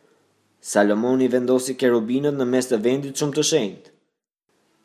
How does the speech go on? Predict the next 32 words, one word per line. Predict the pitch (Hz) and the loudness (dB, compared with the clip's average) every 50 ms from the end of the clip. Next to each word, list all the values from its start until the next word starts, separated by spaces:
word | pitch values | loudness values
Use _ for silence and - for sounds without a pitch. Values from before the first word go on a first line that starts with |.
| _ _ _ _ _ - | _ _ _ _ _ -4
Kerubinët | - 87 92 95 95 120 160 180 190 190 180 190 | 0 0 2 2 2 0 0 2 2 0 -2 -4
i | 180 | -6
kishin | 185 190 175 185 180 180 | -4 -2 0 0 2 4
krah | 185 180 175 175 | 4 4 4 4
të | 175 175 | 2 0
hapur. | 175 180 160 131 - - 90 82 82 82 - - _ _ _ _ _ _ _ _ _ _ _ _ _ - | 2 2 0 0 -2 -4 -6 -6 -6 -8 -12 -20 _ _ _ _ _ _ _ _ _ _ _ _ _ -4
Krau | - 95 104 117 120 123 | 2 4 4 6 4 2
i | 123 | 0
të | - 131 135 - | -2 -2 2 4
parit | 135 135 139 135 135 | 6 6 6 4 2
prekte | - 139 131 135 139 135 | 0 -2 0 0 0 0
njërin | 131 135 143 139 139 139 135 | 0 0 0 0 0 0 -2
murin | 135 135 135 135 135 139 131 | -2 -2 0 0 0 0 2
darës | 127 117 117 117 113 117 117 117 - - - - _ _ _ _ _ _ _ - | 4 6 6 4 4 0 -2 -4 -8 -14 -16 -18 _ _ _ _ _ _ _ -6
dhe | 95 107 120 120 | 0 0 0 2
krau | - 165 160 156 165 160 | 4 4 4 4 4 2
i | 151 | 0
të | 165 156 | -2 0
dytit | 156 170 160 160 156 156 | 0 0 0 0 0 2
prekte | 165 160 151 160 160 156 151 151 - - | 0 0 2 2 2 0 0 -2 -8 -8
murin | 127 117 120 127 131 127 | -2 0 2 2 2 0
tjetër. | 127 147 139 113 - - 90 85 92 - - _ _ _ _ _ _ _ _ _ _ _ _ _ _ _ _ _ - | 0 0 0 0 0 -2 -8 -10 -10 -12 -18 _ _ _ _ _ _ _ _ _ _ _ _ _ _ _ _ _ 2
Krahët | 98 110 120 127 151 143 | 4 4 4 4 2 0
e | |
tyre | 143 156 180 185 185 | 2 2 2 2 2
të | 180 190 175 | 0 -2 0
brendshëm | 165 185 180 175 151 170 170 156 | 0 0 0 0 0 -4 -2 2
takoheshin | 170 160 165 - 175 170 156 151 156 147 143 | 2 2 2 2 2 2 2 2 0 -2 -2
në | 147 147 | 0 0
mes | 151 147 147 | 0 0 0
të | - 139 - | -4 -4 -2
shtëpisë. | - 143 139 - 131 113 98 - - - | -2 -2 -2 0 -2 -2 -2 -2 -6 -10